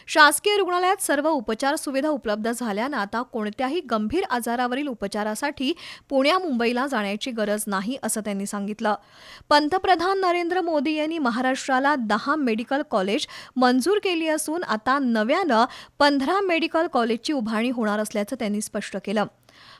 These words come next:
कोल्हापूर जिल्ह्याला येत्या दोन वर्षात मेडिकल हब बनवणार असून मार्च दोन हजार सत्तावीसला सीपीआरसह राजर्षी छत्रपती शाहू महाराज वैद्यकीय महाविद्यालयाचं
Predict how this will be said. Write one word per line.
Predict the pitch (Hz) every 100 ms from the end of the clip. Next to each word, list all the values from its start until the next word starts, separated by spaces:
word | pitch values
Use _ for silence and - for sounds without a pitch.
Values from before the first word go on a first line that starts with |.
| -
कोल्हापूर | 240 262 302 311 277
जिल्ह्याला | 247 233 254 233 269 - - -
येत्या | 285 294 359
दोन | 294 311 415 415
वर्षात | 339 - 226 233 269
मेडिकल | 254 240 277 - 330 359
हब | - 277 339
बनवणार | 247 240 247 277 302
असून | 294 - 208 196 - - -
मार्च | 247 269 359 277
दोन | 285 277
हजार | 277 269 285
सत्तावीसला | - 220 - 302 359 - 233 202 214 - -
सीपीआरसह | - 294 - 370 392 392 - 233 220 277 269
राजर्षी | 226 226 269 320 392 392
छत्रपती | 330 294 294 302 330
शाहू | 311 233 214
महाराज | 254 254 262 285
वैद्यकीय | 220 208 233 269
महाविद्यालयाचं | 247 214 220 226 208 214 220 214